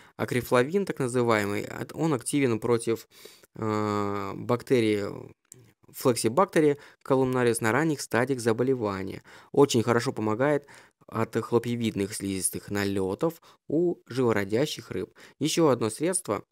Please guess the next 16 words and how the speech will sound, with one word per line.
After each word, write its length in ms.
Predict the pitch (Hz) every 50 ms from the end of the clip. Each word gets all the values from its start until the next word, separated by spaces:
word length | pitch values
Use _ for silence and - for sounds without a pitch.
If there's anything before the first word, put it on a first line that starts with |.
| _ - - - _
смесь 540 | - - - 127 123 120 107 92 90 - - _ _ - - _ _
из, 320 | - 131 143 151 131 - -
э, 380 | - - 110 107 101 101 98 101
доксициклина 800 | 113 123 120 120 - 120 120 - - - 160 190 185 165 135
и 400 | - - - 151 165 165 160 - -
бисептола 720 | - - 110 139 - - 131 - - 135 147 156 147 127 120
четыреста 380 | - - 120 120 120 - 110
восемьдесят. 540 | 101 101 101 95 - - 90 90 - - - _ - - - - - - - - - - _ _
Но 180 | - 143 185 214
учтите, 420 | 202 - - - 123 107 - 110
что 400 | 107 - - 127 120 120 113 - -
доксициклин 840 | - 120 135 127 - 135 - - 156 - 160 143 127 113 101 - - -
очень 400 | - 139 147 135 120 - 110 104
быстро 320 | 104 127 151 - - 135
убивает 500 | 120 107 107 104 120 135 135 123 117 - - - _ _ _ _ _ _ _ _ _ _ _ _ _ _ _ _ _ _ _ - - _
напрочь 680 | - 131 123 139 151 139 127 180 - 98 92 - -